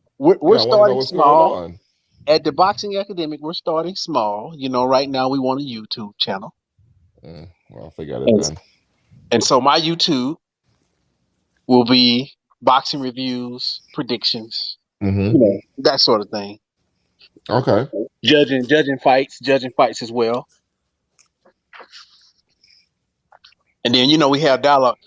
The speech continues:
Speaker 1: Remember one time, a long time ago, we had a show where we, it was a bunch of us, and we disagreed on, like,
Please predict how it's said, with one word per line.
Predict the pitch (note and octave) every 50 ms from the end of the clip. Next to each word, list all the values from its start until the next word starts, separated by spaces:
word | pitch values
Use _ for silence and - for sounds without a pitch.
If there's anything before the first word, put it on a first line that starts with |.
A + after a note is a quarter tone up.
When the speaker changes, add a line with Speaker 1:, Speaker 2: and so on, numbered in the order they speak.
| _ -
Speaker 1:
Remember | A3 A#3+ A3+ G3+
one | G3 G3 G3
time, | F#3+ - G3+ F3 E3 D#3+ D3 D3
a |
long | D3+ D#3 D#3 D3+
time | - F#3 D#3+ C#3+
ago, | C#3+ C3+ C#3 C3
we | C3 C#3 D3+ D#3
had | D3 C3+ C3 B2 A#2+ A2+
a | A2+ A2
show | - - D#3 D3+ C#3 B2+ B2 - _ _ _ _ _ - _ _ _ - - _ _ _ -
where | C3 C3 -
we, | C3 D3 D3+ D3+ C#3+ C3+ B2+ B2 A#2 A2+ _ _ _ _ _ _ _ _ - - - _ _ _ _ _ _ _ - - _ -
it | - A#3+
was | B3+ A3 F#3
a | E3 C#3
bunch | - D#3+ F#3 -
of | - - C#3
us, | C3 B2+ - -
and | B2+ C3
we | D3+ D3+
disagreed | B2+ D3 C#3+ - C#3 A#2+ - C#3+ D3 D3+ C3+
on, | B2+ A#2+ A#2 A#2
like, | A#2 A2+ A2 G#2+ G2+